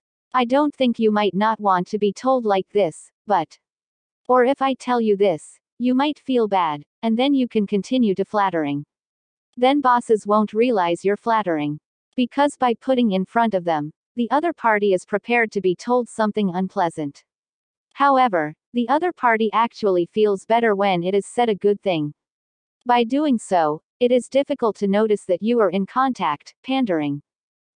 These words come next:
This is the first technique. The second one is advice seeking.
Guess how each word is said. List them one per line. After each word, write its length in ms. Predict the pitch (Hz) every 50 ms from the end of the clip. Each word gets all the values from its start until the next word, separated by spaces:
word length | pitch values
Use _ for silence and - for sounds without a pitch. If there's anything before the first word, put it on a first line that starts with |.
| _ _ -
This 260 | 240 262 302 - -
is 140 | 311 262 -
the 100 | - 214
first 400 | - - 240 240 240 233 - -
technique. 640 | - 220 214 214 - 208 190 165 151 - _ _ _ _ _ _ _ _ _ -
The 100 | 247 240
second 480 | - - - 269 277 - 302 277 233 208
one 260 | 208 220 220 208 180
is 160 | 175 190 -
advice 400 | 214 202 190 196 208 214 220 -
seeking. 560 | - - - 214 196 - - 170 151 151 151